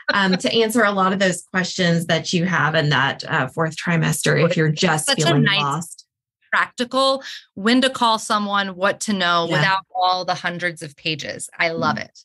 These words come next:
Speaker 1: Yeah, right, right. Because, I mean, let's face it, we just need
Speaker 2: Your
Speaker 1: the
Speaker 2: brain
Speaker 1: facts, ma'am. <laughs>
Speaker 2: Like your brain
Speaker 1: Yes.
Speaker 2: cannot when you're that sleep deprived.
Speaker 1: Yeah,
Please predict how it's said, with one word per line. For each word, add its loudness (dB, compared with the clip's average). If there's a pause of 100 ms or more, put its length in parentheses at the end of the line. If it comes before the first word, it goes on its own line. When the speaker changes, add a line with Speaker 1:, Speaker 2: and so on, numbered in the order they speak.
(100)
Speaker 1:
Yeah, 2
right, 0
right. -2
Because, 0
I 2
mean, 6
let's 2
face 2
it, 0 (180)
we 4
just 0
need 6
Speaker 2:
Your 4
Speaker 1:
the 0
Speaker 2:
brain 0 (100)
Speaker 1:
facts, -6
ma'am. 0 (140)
<laughs> -6 (320)
Speaker 2:
Like 2
your 4
brain 2
Speaker 1:
Yes. -2
Speaker 2:
cannot 0 (200)
when 0
you're 0
that -2
sleep -6
deprived. -8
Speaker 1:
Yeah, 2